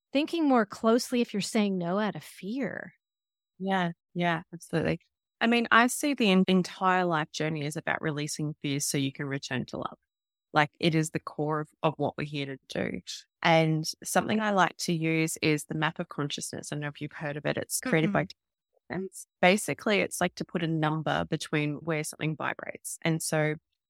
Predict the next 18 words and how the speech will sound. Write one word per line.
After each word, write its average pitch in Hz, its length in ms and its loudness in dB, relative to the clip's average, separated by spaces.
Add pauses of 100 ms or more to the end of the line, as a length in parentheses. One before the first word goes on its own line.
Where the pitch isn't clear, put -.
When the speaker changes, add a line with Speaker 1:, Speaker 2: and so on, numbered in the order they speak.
(120)
Speaker 2:
on 170 120 6
the 165 80 4
map, 202 320 0
it - 120 -4
can 170 220 -4
go 165 220 2 (120)
from 156 340 2 (120)
zero 165 340 2
to 156 180 -4
a 156 40 -2 (100)
thousand. - 460 -6
So 156 240 -2
think 156 220 -2
of 156 160 -4 (180)
zero 175 400 4
as 165 120 0
being 156 300 -2
in 147 280 -4